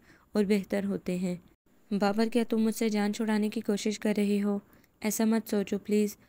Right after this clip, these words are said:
मैं तो सिर्फ तुम्हें हकीकत से रोशनास करवाना चाहता हूँ। कभी-कभी मुझे यूँ लगता है जैसे मैंने तुम्हें ज़बरदस्ती बांध रखा है, तुम मुझसे मोहब्बत करते ही नहीं। इसने एप्पल जूस में रखे स्ट्रॉ से खेलते हुए बड़ी गुमसुम अंदाज में कहा।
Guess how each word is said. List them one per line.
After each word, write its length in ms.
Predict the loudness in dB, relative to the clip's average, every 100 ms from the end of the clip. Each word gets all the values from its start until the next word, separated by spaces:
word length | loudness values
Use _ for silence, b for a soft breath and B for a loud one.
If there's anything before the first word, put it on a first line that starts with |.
| b -2
मैं 120 | -2
तो 120 | 0
सिर्फ 240 | 0 0 0
तुम्हें 280 | 0 2
हकीकत 340 | 0 -2 -2 -2
से 180 | -2 -2
रोशनास 440 | -2 -2 -2 -2
करवाना 400 | -2 -2 -2 -2
चाहता 360 | -4 -6 -4 -4
हूँ। 260 | -4 -4 -8 b b b -2
कभी-कभी 440 | 0 2 0 0
मुझे 240 | 0 2
यूँ 160 | 2 2
लगता 260 | 0 0 0
है 140 | 0
जैसे 280 | 0 -2 -2
मैंने 240 | 0 0
तुम्हें 240 | 0 0 0
ज़बरदस्ती 540 | 0 -2 -2 -4 -2
बांध 300 | -2 0 0
रखा 240 | -2 -2 -2
है, 240 | 0 -2 -8 b b -4
तुम 120 | 0
मुझसे 260 | 0 2 0
मोहब्बत 400 | 0 0 -2 -2
करते 300 | -4 0 0
ही 100 | 0
नहीं। 340 | -2 -2 -4 -6 b b b -4
इसने 400 | 0 2 2 0 B B -6
एप्पल 280 | -2 2 2
जूस 280 | 4 2 2
में 100 | 0
रखे 280 | 0 0 -2
स्ट्रॉ 220 | -2 -2
से 120 | -2
खेलते 380 | -2 0 0 0
हुए 160 | 0 0
बड़ी 220 | 0 0
गुमसुम 400 | 0 -2 -2 -2
अंदाज 280 | -2 -4 -2
में 100 | -4
कहा। 340 | -2 -4 -4